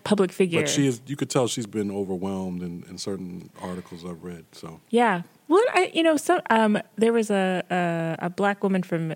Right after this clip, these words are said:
Speaker 1: England posted, "Oh, they, she thinks it's more, uh, Meghan's Americanness that the British media doesn't like."
Speaker 2: No, please.
Speaker 1: And I was like, "Well, I think then it's both. Then, like, you guys are coming for her from, because I think race and because she's,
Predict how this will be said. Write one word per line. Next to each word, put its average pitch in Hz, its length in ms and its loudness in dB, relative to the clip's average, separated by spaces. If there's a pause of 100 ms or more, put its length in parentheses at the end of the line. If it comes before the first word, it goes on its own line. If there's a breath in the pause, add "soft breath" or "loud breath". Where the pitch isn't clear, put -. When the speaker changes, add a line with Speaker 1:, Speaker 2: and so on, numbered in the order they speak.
(120)
Speaker 1:
England 175 540 -2
posted, 165 440 0
"Oh, 180 280 4 (180)
they, 185 300 4
she - 200 0
thinks 202 240 4
it's 175 200 0
more, 175 340 4 (220)
uh, 156 160 0
Meghan's 170 360 2
Americanness 160 840 0
that 151 160 -2
the 151 80 -2
British 147 340 -2
media 147 240 0
doesn't 147 320 -4
like." 147 220 -4
Speaker 2:
No, 95 80 -8
please. - 520 -14
Speaker 1:
And 302 80 6
I 320 60 6
was 302 100 4
like, 294 120 4
"Well, 330 100 8
I 320 100 6
think 320 200 2
then 339 120 6
it's 269 140 2
both. 277 400 4
Then, 170 300 4
like, 175 180 2
you 214 80 4
guys 240 240 4
are 214 60 2
coming 214 320 4
for 196 240 2
her 175 440 2 (460)
from, 180 240 2
because 170 260 -2 (220)
I 156 80 0
think 160 220 -4
race 175 500 -2
and 170 460 2
because 160 440 0 (120)
she's, 165 360 0